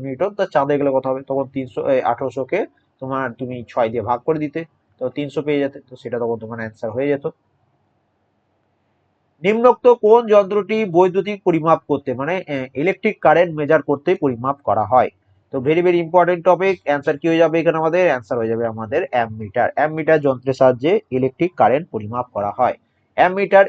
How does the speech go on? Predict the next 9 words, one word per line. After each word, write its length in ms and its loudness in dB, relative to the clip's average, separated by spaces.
এটা 200 2
মনে 200 0
রাখবে, 260 2
তোমাকে 280 0
পড়তে 240 0
হবে 140 2
এ, 20 -2
একটি 200 -6
সার্কিটের 480 0